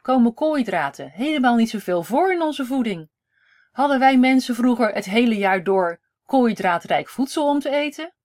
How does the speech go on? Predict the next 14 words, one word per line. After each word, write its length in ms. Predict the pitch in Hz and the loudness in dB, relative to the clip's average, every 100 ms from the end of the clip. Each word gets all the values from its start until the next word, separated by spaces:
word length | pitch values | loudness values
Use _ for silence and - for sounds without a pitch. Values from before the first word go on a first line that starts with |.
| _ _ _ _ | _ _ _ _
Nee, 460 | 233 302 339 233 _ _ _ | 0 0 -2 -4 _ _ _
dat 120 | 254 | -2
hadden 240 | 254 269 240 | 0 2 2
we 80 | |
niet. 360 | 233 294 - - _ _ - _ - | 2 2 -4 -20 _ _ -20 _ -6
We 80 | |
hadden 400 | 220 269 269 - _ | 2 4 4 -2 _
niet 260 | 240 247 - | 0 0 0
alle 180 | 233 | 0
seizoenen 560 | 233 226 196 185 196 285 _ _ | 0 -2 -2 -4 -6 -10 _ _
koolhydraten 800 | 349 359 339 294 262 240 180 165 | 2 2 2 -2 -2 -4 -6 -10
tot 160 | - 240 | -6 0
onze 220 | 233 202 | 0 0
beschikking. 580 | 190 - 180 160 143 | -6 -6 -8 -8 -14